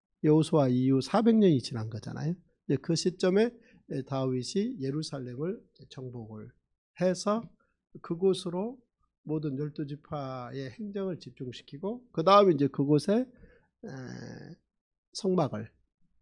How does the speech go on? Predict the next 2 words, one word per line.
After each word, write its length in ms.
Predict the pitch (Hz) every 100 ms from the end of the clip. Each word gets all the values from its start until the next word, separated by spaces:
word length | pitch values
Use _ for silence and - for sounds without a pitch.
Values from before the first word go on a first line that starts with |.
| _ _
모셔와서 880 | - 147 - 117 110 110 113 165 208 - _ _ _ _ _ _ -
다윗 520 | 135 135 151 202 202